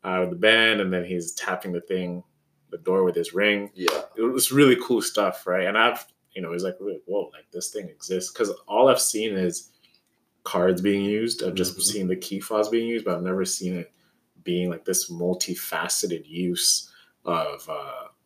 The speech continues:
Speaker 1: of, like, everyday life. And for, for example, like, just to give perspective to the listener, let's say, let's take the, wh-,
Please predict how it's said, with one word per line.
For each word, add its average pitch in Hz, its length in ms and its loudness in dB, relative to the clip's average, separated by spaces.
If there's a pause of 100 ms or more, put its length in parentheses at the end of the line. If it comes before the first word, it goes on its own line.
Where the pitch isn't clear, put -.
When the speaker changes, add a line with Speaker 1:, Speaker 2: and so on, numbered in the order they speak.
(460)
Speaker 1:
of, 80 80 -12
like, 76 180 -6
everyday 85 400 0
life. 92 340 0 (440)
And 110 340 4
for, - 240 0
for - 160 2
example, 110 460 4
like, 87 160 0
just 107 260 0
to 135 80 2
give 92 300 2
perspective 85 800 -4
to - 80 -14
the 85 80 -2
listener, 82 560 -2 (1000)
let's 117 200 6
say, 135 200 8
let's 117 200 4
take - 280 2
the, 101 520 6 (640)
wh-, - 160 -6